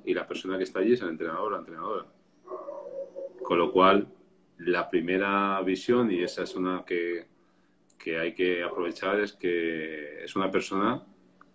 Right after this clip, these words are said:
con la que le gusta estar porque ha-, está, está compartiendo lo que realmente le gusta, ¿no?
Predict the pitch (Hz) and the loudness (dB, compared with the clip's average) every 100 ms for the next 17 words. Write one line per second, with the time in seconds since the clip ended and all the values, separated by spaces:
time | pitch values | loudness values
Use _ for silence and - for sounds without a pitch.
0 | _ _ - 85 80 82 80 82 80 78 | _ _ 0 0 2 -2 -2 -4 -2 -2
1 | 82 80 87 - - 101 - 123 127 113 | -4 0 4 6 6 4 6 8 8 4
2 | 95 90 90 - 95 - 101 92 - 92 | 2 2 0 -2 -8 -4 -4 -4 -6 -6
3 | - 98 113 107 120 - 110 113 110 131 | -2 2 4 6 2 4 2 2 0 -4
4 | - _ _ _ _ _ - 92 95 87 | -12 _ _ _ _ _ -4 -2 -2 0
5 | 90 101 95 92 82 92 - - - - | 0 0 -2 -2 -2 -4 -8 -14 -12 -10